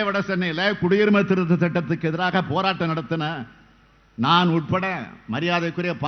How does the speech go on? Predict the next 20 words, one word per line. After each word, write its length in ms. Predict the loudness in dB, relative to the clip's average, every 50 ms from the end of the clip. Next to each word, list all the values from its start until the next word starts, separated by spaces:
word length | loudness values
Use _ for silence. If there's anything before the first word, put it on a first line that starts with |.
| 0 -2 -2 -4
சிதம்பரம், 520 | -6 -6 -6 -4 -4 -4 -4 -4 -6 -6 -6
தோழர் 260 | -4 -4 -4 -4 -4 -2
பாலகிருஷ்ணன், 680 | -2 -2 -2 -2 -4 -6 -8 -8 -6 -8 -8 -8 -8 -6
சகோதரர் 340 | -6 -4 -4 -4 -6 -6 -8
திருமாவளவன், 640 | -8 -6 -4 -4 -4 -4 -4 -4 -4 -4 -4 -4 -4
பேராசிரியர் 400 | -4 -2 -2 -4 -4 -4 -6 -6
ஜபர்குல்லா, 540 | -6 -4 -2 -4 -2 -4 -4 -4 -4 -2 -2 -2 -4 -6 -12 -18 -20 -20 _ _ _ 0
தம்பி 200 | 0 2 2 2 2 2
உதயநிதினு 640 | 2 2 0 0 0 0 -2 -2 -2 -2 0 0 0 0 -2 -4 -10 -18 -10 -8 -8
எட்டாயிரம் 680 | -8 -8 -4 -2 0 2 2 2 2 2 0 0 0 2 2
பேர் 160 | 2 2 2
மேல 160 | 2 2 2 2 0 0 -2 -4 -6 -6 0 0 2
எஃப் 120 | 4 4 4
ஐ 60 | 6 6 6
ஆர் 140 | 4 4 4 2
போட்டது 300 | 2 4 4 4 4 4 4
தான் 180 | 2 2 0 2 2
பழனிசாமி 480 | 2 2 2 0 0 -2 -2 -2 -2 -4 -6
ஆட்சி. 240 | -8 -12 -16 -20 -20 _ _ _ _ _ _ _ _ _ _ _ _ _ _ _ _ _ _ _ _ _ _ _ _ _ _ _ _ _ _ _ _ _ _ _ _
பெண்கள், 500 | -8 -6 -4 -4 -4 -2 -2 -2 -2